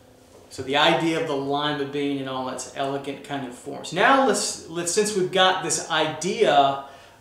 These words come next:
of the bean form, maybe we'll do one more kind of reclining down in this section here. I'll show you that from the side. So if, if we have a simple head construction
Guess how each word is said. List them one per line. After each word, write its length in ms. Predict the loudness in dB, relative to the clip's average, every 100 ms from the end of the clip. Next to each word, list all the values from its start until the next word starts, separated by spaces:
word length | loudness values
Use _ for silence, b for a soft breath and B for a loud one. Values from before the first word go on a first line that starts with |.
| _
of 440 | 4 6 6 2
the 80 | -4 -8
bean 400 | -6 -6 -6 -8
form, 500 | -6 -4 -2 -2 -4
maybe 160 | -8 -6
we'll 240 | -6 -6
do 240 | -4 -6
one 240 | -6 -8 -6
more 340 | -2 -2 -2 -10
kind 160 | -8 -8
of 100 | -8
reclining 800 | -10 -12 -6 -4 -2 -4 -8 -12 B B B B -14
down 280 | -6 -4 -4
in 80 | -4
this 200 | -6 -4
section 420 | -4 -4 -6 -12
here. 220 | -8 -4
I'll 100 | -4
show 220 | -4 -4
you 80 | -2
that 240 | -2 -4 -8
from 100 | -12
the 60 |
side. 360 | -6 -2 0 -2
So 240 | -4 -4
if, 380 | -4 -8 -18 -16 -10
if 200 | -6 -4
we 180 | -2
have 380 | 2 4 6 6
a 320 | 4 0 -2 -6
simple 460 | -2 -2 0 -2
head 360 | 0 4 4 2
construction 640 | -6 -10 -4 -4 -4 -10